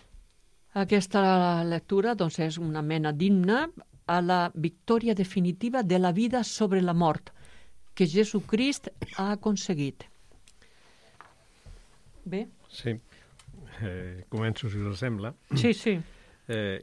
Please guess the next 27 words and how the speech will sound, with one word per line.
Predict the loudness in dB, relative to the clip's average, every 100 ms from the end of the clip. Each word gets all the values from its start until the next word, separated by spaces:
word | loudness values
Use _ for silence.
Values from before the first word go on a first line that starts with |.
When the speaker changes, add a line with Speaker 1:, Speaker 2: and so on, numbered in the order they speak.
| -12
Speaker 2:
crec | -10 -8 -4
que | -4
és | -4
interessant | -4 -4 -4 -4
aquesta | -6 -8 -8
reflexió | -8 -8 -8 -6 -6
un | -6
altre | -8 -12 -6
cop | -6 -6
sobre | -8 -12 -10
el | -12
concepte | -12 -14 -14 -12 -12
de | -10
resurrecció, | -12 -14 -14 -14 -12 -12
no? | -12 -16 -14
I | -14 -12 -12 -14 -16
sobre | -14 -12 -10 -10 -10 -14 _ _ _ _ _
el | -12 -8
fet | -6 -4
de, | -4 -4 -6 -10 -10
de | -8 -8 -8 -10 -14
aquest | -12 -12 -10
cos | -8 -6
mortal | -8 -8 -6 -6 -6
que, | -8 -10 -10
que | -14
tots, | -14 -14 -14